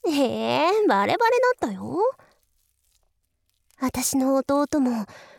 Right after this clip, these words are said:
もう女の子の体が気になるようになったんだって、なんかほのぼのしてた。たまにわざと乳首が見えるようにしてたの。トシ君気づいてた？あれ狙っ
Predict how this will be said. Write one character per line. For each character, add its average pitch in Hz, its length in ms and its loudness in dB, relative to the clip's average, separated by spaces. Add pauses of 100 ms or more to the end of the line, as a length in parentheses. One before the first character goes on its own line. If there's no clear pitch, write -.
(380)
も 320 420 4
う 220 160 2
女 320 220 4
の 381 100 4
子 311 120 0
の 254 100 2
体 240 360 0
が 254 120 0
気 254 120 -2
に 302 120 2
な 415 100 2
る 466 120 4
よ 320 100 2
う 285 40 2
に 254 120 0
な 285 120 -2
っ - 80 -10
た 302 140 -4
ん 277 100 -2
だ 359 100 -2
っ - 20 -2 (340)
て、 214 120 -10 (640)
な 330 240 2
ん 302 60 0
か - 140 0
ほ 302 140 -2
の 285 120 0
ぼ 370 100 2
の 370 120 2
し - 100 -6
て 302 120 -4
た。 285 120 -2 (2250)
た 190 160 -6
ま 285 140 0
に 294 500 0
わ 294 140 2
ざ 480 100 0
と 339 160 -2
乳 - 180 -8
首 277 220 -2
が 190 120 -2
見 185 240 -2
え 254 40 0
る 262 100 -2
よ 190 160 -4
う 160 40 -8
に 165 100 -12
し - 80 -14
て 190 100 -16
た 170 140 -14
の。 160 60 -16 (960)
ト 214 100 -14
シ - 160 -12
君 - 120 -20 (120)
気 - 140 -18
づ 220 100 -8
い 214 80 -6
て - 140 -20
た？ - 220 -16 (1120)
あ 247 200 0
れ 226 100 -2
狙 202 300 0
っ 277 40 0